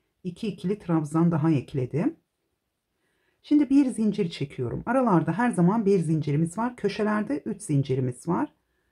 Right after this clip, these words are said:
Şimdi artık aradaki bir zincir boşluğuna üç ikili trabzan yapıyorum.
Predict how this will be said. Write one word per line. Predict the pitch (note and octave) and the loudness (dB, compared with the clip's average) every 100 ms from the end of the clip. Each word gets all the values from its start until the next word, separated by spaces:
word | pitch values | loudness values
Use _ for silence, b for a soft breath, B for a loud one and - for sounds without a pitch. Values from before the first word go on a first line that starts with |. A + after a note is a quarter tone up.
| _ _ _ _ _ _ _ | _ _ _ _ _ _ _
Şimdi | - C4+ D3+ - | -6 -2 -2 -2
artık | A#3+ C4 - A#3 - - | -4 -4 -6 -12 -12 -8
aradaki | G#3+ G#3+ F3 E3+ - A3 G#3+ - | -4 0 -2 -4 -6 -6 -8 -6
bir | G#3+ F#3+ | -2 -2
zincir | E3+ D3+ C#3 C3+ | 0 -2 -2 -4
boşluğuna | F3+ G#3 - F#3 E3+ E3 A3+ A#3+ _ _ _ _ | -4 -4 -2 0 2 2 0 -6 _ _ _ _
üç | B3 A#3+ | -10 -8
ikili | E3+ F3 A#3 | -6 -4 -6
trabzan | A#3+ G3+ F3+ F#3 F#3 | -2 0 0 2 2
yapıyorum. | E3+ C#3 - B2 A2+ F#3+ C4+ | 2 0 -4 -6 -4 -2 -4